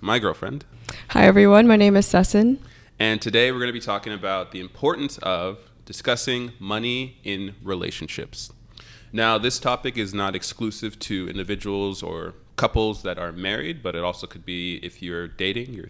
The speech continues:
Speaker 1: thinking about dating, maybe you're thinking about marriage. Uh, regardless, it is important to have conversations about money.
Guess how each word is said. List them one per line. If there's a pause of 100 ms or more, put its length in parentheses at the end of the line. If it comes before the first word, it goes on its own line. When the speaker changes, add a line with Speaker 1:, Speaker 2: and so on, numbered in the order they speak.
Speaker 1:
thinking
about
dating,
maybe
you're
thinking
about
marriage. (380)
Uh,
regardless,
it
is
important
to
have (180)
conversations
about
money.